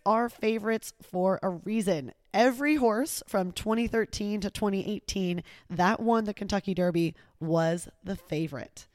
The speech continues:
So, but don't put too much stock in winning races in Dubai. Those are known for being impressive, but the Kentucky Derby is a big step up from those races. So when they say they've won the races over in Dubai and all of that,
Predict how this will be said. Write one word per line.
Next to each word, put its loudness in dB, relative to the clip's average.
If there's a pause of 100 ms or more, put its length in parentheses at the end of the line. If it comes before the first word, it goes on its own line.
(760)
So, 0
but 0
don't 6
put 4
too 2
much -4
stock 2
in 2
winning 0
races -4
in -4
Dubai. -2
Those 0
are -2
known -2
for -6
being -2
impressive, -4
but 2
the -4
Kentucky -2
Derby -4
is -6
a -2
big -2
step -4
up -2
from -2
those -2
races. -6
So 0
when -2
they -2
say 4
they've 0
won -2
the -2
races -4
over -4
in -8
Dubai 2
and -4
all -4
of -8
that, -2